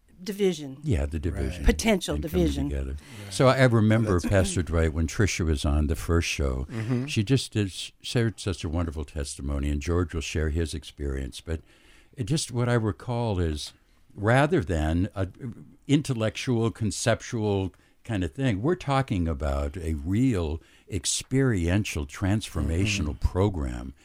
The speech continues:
Speaker 2: experiencing Christ. So, so folks, as you listen to us describe this, you might say, "Oh my, oh my." But that's part of the beauty and the miracle
Speaker 3: Mm-hmm.
Speaker 2: of, of the cars program. Uh, we helped, for those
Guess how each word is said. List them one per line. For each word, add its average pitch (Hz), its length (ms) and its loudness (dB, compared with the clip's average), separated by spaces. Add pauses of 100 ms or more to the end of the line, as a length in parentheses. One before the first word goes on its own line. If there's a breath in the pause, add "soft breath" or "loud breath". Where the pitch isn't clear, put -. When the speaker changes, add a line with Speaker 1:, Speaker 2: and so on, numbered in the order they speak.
(140)
Speaker 2:
experiencing 101 800 -4
Christ. 98 400 -6
So, 87 200 -2 (220 soft breath)
so - 140 -6
folks, 190 300 0
as 135 100 -2
you 135 80 4
listen 208 360 0
to 160 200 0
us 143 220 0
describe 147 640 -2
this, 78 200 -2
you 76 60 -6
might 78 100 -4
say, 73 240 -10
"Oh 98 120 -4 (140)
my, 143 280 -10 (580)
oh 57 160 -10
my." 76 420 -8 (300 soft breath)
But - 200 -6
that's 107 340 -4 (180)
part 98 360 0
of 71 140 -6
the 73 100 -8
beauty 87 460 -2
and 73 120 -2
the 71 40 -2
miracle 82 600 -2
Speaker 3:
Mm-hmm. 101 420 -8
Speaker 2:
of, 80 280 -4
of 76 160 -6
the 76 80 -6
cars 71 360 -6
program. 78 520 -8 (480 soft breath)
Uh, 120 220 0
we 147 180 4
helped, 202 340 0
for - 180 -6
those 180 320 0